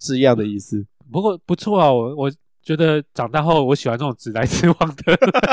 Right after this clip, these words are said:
Speaker 2: <laughs>
Speaker 1: 可是你的信里面，我有，刚刚有稍微翻了一下信，有三分之一以上都是这种不认识、不知道他是谁的人，
Speaker 2: <laughs>
Speaker 1: 然后上面写得很敷衍的这种。
Speaker 2: 知道我是谁，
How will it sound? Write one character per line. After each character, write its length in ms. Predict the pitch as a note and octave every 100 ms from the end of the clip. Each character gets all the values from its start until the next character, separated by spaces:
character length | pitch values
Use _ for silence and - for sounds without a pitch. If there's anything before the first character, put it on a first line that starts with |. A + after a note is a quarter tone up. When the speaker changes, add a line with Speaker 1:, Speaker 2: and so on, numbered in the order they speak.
| D4 - E4 -
Speaker 2:
<laughs> 880 | D#4+ - D#4+ - D#4 - - - -
Speaker 1:
可 120 | G4 D4
是 160 | D4
你 60 | A3+
的 100 | A3
信 240 | - C4+
里 100 | G#3 -
面， 180 | G4 - G#4+ B3 D#4+ G#3
我 100 | G#3+
有， 140 | B3+ D#3+
刚 180 | G#3
刚 80 | F3+ C#3
有 40 |
稍 200 | - F3
微 120 | D#3
翻 220 | C#3 E3
了 100 | D3+
一 40 | C#3
下 280 | D3 D3 C#3+
信， 180 | E3+
有 120 | C#3+ A#2+
三 180 | F3 E3+
分 120 | E3+
之 220 | D3+ D#3+
一 160 | D#3+ B2
以 40 |
上 200 | C3 D3+
都 140 | C#3+ C#3+
是 140 | D3
这 120 | D3+
种 240 | B2+ G#2+ G2+ _ _
不 120 | A2+
认 200 | B2 B2
识、 200 | A#2 B2+
不 120 | A2 A2+
知 60 |
道 100 | A2+
他 120 | A#2
是 120 | A2+ A#2
谁 320 | - - C3+
的 140 | A#2+
人， 100 | - - C#4+ D4+ - D4 - -
Speaker 2:
<laughs> 0 |
Speaker 1:
然 220 | D3 E3+
后 80 | F#3+ A#3+ - _
上 180 | - F#3+
面 100 | G3+
写 200 | F#3+ C#3+
得 100 | C3+
很 80 | B2
敷 340 | A2 D3 D#3+
衍 320 | D#3+ D#3 C#3+ -
的 120 | C#3
这 200 | C#3 D3
种。 260 | C3 A2 - _
Speaker 2:
知 180 | - G3+
道 160 | A3 F#3
我 160 | A#2+ G2
是 200 | D#3+ B2+
谁， 380 | - F#2 G2